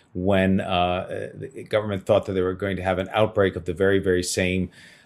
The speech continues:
uh, virus that had caused, you know, the, the great flu epidemic of nineteen seventeen eighteen. Uh, it turned out not to be the case, but while they were worried about that, uh, they had four pharmaceutical companies get together and produce, uh, enough vaccine to inoculate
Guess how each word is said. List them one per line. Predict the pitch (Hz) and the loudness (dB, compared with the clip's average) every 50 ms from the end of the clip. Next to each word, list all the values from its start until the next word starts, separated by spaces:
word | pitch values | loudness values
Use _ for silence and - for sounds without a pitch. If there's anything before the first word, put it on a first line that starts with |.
| _ | _
uh, | - 85 82 85 | 0 2 2 4
virus | 80 95 92 92 92 90 - | 4 4 6 6 4 4 2
that | 92 85 | 0 -2
had | 87 85 - | -4 -4 -4
caused, | - - 92 90 92 90 - - - | 0 2 4 4 4 4 2 -2 -4
you | 92 85 85 | -4 -4 -4
know, | 85 87 87 87 | -4 -4 -6 -6
the, | 85 82 80 82 87 | -6 -8 -8 -8 -6
the | 80 85 87 | -6 -8 -4
great | - - 95 92 92 92 | 0 2 2 2 2 0
flu | - - - - - - - - 101 104 98 98 92 | -4 -10 -16 -18 -20 -20 -8 -2 0 2 4 4 2
epidemic | 90 - - - 78 92 90 90 87 82 95 | 2 0 -4 -2 0 0 0 0 -2 -4 -6
of | 80 82 - | -8 -6 -4
nineteen | 92 90 90 85 - - 90 85 87 85 | -4 -4 -4 -4 -4 -4 -4 -4 -4 -4
seventeen | 82 - - 92 90 90 87 - 92 87 | -4 -2 -2 0 -2 -2 -4 -4 -2 0
eighteen. | 90 104 107 104 - 101 85 78 78 78 - - - - - - - | 0 0 -2 -2 -4 -6 -6 -4 -6 -8 -10 -14 -20 -20 -20 -6 0
Uh, | - 87 107 - | 0 2 2 2
it | 92 90 - - | -2 -4 -4 -2
turned | - 110 107 98 | 0 2 4 4
out | 98 92 92 | 4 4 2
not | 95 95 104 101 - | 2 2 2 0 0
to | 104 | -2
be | 95 95 | -2 0
the | 87 87 | -2 -2
case, | - - 127 127 104 95 | 0 0 2 2 2 0
but | - - 92 | -2 -2 0
while | 87 92 95 95 | 2 4 4 4
they | 92 90 | 4 2
were | 90 90 | 2 2
worried | 90 98 123 147 160 170 | 4 6 6 6 8 6
about | 110 80 82 80 78 - | 6 4 2 2 0 0
that, | 90 78 80 98 - - | -2 -2 -2 -2 -4 -4
uh, | - 95 85 85 90 98 - - - | -4 -2 0 0 0 -2 -4 -8 -12
they | 87 - - 95 87 78 - 82 | -12 -10 -10 -12 -12 -12 -10 -6
had | 90 92 90 78 - - - - _ _ _ _ - | -6 -6 -6 -6 -10 -16 -18 -20 _ _ _ _ 2
four | - 107 98 | 4 4 4
pharmaceutical | - - 101 95 90 - - 107 95 98 95 | 4 2 2 2 0 -2 -4 -4 -2 -4 -4
companies | - - 98 87 82 85 80 - | -4 -4 -4 -4 -4 -6 -4 0
get | - 101 95 | 0 0 0
together | - - 98 92 90 90 92 | 2 0 2 2 2 0 -2
and | 90 80 | -4 -6
produce, | - 90 85 95 95 92 - - | -10 -6 -2 -2 -2 -2 -2 -4
uh, | 104 95 80 90 85 87 90 98 | -4 -4 -2 -2 -2 -2 -2 -2
enough | 98 92 98 101 - | 0 2 2 2 2
vaccine | - 98 90 - - - 95 92 92 85 | 2 2 2 0 -2 -4 -2 -2 -2 -2
to | - 90 90 | -2 -4 -4
inoculate | 82 82 90 90 92 - - 95 87 87 82 - - | -2 -2 -2 -2 -2 -2 -2 -2 -2 -2 -4 -8 -14